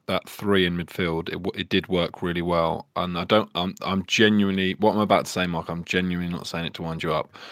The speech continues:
What I, what I do think w-, w-, that we'll see with this potentially is that Bissouma playing so well in that sitting position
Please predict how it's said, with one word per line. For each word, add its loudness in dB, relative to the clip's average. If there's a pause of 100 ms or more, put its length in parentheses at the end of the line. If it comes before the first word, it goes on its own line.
(260)
What 10
I, 8
what 12
I 10
do 10
think 2
w-, 2
w-, -6
that 0
we'll 2
see 4
with -2
this -4
potentially -4
is -6
that -2 (500)
Bissouma 6
playing 4
so 6
well 4
in 0
that -2
sitting 0
position 0